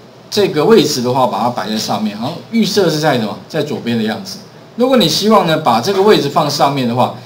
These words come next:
你多一个 icon 的 pose，就是它的位置放在上面。那分别就加入这几个之后的话，啊，连接的话，我就连接到我们指定的，包含这个地方的话，就连接 new，连接到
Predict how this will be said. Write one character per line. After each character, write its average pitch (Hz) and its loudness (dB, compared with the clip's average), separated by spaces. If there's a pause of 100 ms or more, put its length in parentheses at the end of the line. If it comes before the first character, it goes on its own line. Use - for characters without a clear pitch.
(180)
你 135 -2
多 190 4
一 180 4
个 151 0
icon 165 2
的 120 0
pose， 123 0
就 127 -6
是 147 -4
它 147 2
的 127 2
位 139 2
置 104 -6 (200)
放 139 -2
在 135 0
上 123 -2
面。 110 -2 (340)
那 156 0
分 208 4
别 143 4
就 147 4
加 147 2
入 156 0
这 147 0
几 101 -6
个 110 -2
之 - -6
后 165 0
的 131 -2
话， 120 2 (320)
啊， 180 0
连 160 2
接 143 2
的 143 2
话， 123 2
我 107 -2
就 139 -2
连 131 0
接 120 -4
到 127 0 (240)
我 123 -4
们 127 0
指 127 -6
定 139 0
的， 110 -2 (260)
包 202 4
含 185 4
这 185 2
个 170 0
地 165 0
方 151 2
的 143 -2
话， 139 2
就 127 -2
连 113 0
接 110 -2 (100)
new， 156 0 (720)
连 147 -2
接 147 0
到 143 4